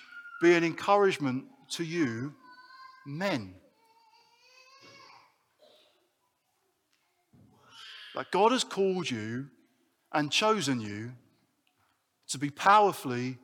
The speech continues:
useful in his church and in his kingdom. And I'm saying it, and I'm still going, and normally it's me who's a bit funny about the time, um, because it's important.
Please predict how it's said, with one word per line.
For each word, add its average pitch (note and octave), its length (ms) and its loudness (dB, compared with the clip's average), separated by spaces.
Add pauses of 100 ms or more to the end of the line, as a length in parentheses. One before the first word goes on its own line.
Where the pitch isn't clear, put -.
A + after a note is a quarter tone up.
(380)
useful C3 800 -2 (1040)
in E3+ 160 4
his D#3+ 560 0 (160)
church - 680 -4 (440)
and D3 200 -4
in G3 260 -2
his C#3+ 520 0 (460)
kingdom. B2+ 480 -4 (680)
And D#3+ 100 6
I'm A#3+ 140 6
saying B3 400 4
it, D#3+ 160 2
and D#3+ 100 0
I'm A3+ 140 4
still B3+ 300 -2
going, F3 420 4 (460)
and D#3 120 -4
normally G#3+ 340 6
it's F#3 140 4
me A3+ 180 2
who's D3+ 180 2
a B2+ 40 0
bit C#3 140 0
funny D3 220 2
about C3+ 120 2
the C#3+ 60 -6
time, C#3 360 -2 (500)
um, F3+ 280 10 (560)
because A#3+ 280 0
it's A3+ 120 2
important. A3 600 -2